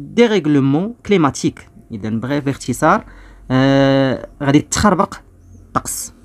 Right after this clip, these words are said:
ما تيبقاش عادي وشاد الايقاع ديالو. توت-، تو لي زيليف، يعني جميع التلاميذ، ميرسي مسيو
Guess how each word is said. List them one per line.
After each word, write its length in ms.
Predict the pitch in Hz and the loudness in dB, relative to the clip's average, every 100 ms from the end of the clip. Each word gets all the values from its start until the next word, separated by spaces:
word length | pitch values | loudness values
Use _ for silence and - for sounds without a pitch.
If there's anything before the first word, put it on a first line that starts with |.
| _ - - | _ -20 -16
ما 60 | - | -8
تيبقاش 520 | 139 - 180 - - - - | -8 -2 -2 -2 -8 -18 -10
عادي 420 | 123 131 135 143 | -2 2 2 2
وشاد 640 | 156 - 139 107 123 110 - - - - | 0 0 -2 0 -2 -2 -4 -14 -12 -6
الايقاع 380 | 151 151 135 107 | -4 -2 0 0
ديالو. 360 | 110 101 95 - - - - - - - - - - - - - - - - - - - - - - - - - - | 0 0 -4 -10 -18 -20 -20 -20 -20 -20 -20 -20 -20 -20 -20 -20 -20 -20 -20 -20 -20 -20 -20 -20 -20 -20 -20 -20 0
توت-، 280 | 262 277 196 - - | 2 2 -4 -6 0
تو 100 | 254 | 4
لي 140 | 214 | 4
زيليف، 360 | 151 147 175 208 | 6 6 6 4
يعني 540 | 254 175 123 113 113 | 4 4 2 2 0
جميع 260 | 110 127 127 | 0 0 0
التلاميذ، 420 | - 113 120 190 - | -2 0 0 -2 -2
ميرسي 420 | 156 180 151 214 | 0 2 2 0
مسيو 480 | 185 156 131 160 180 | 2 2 0 0 0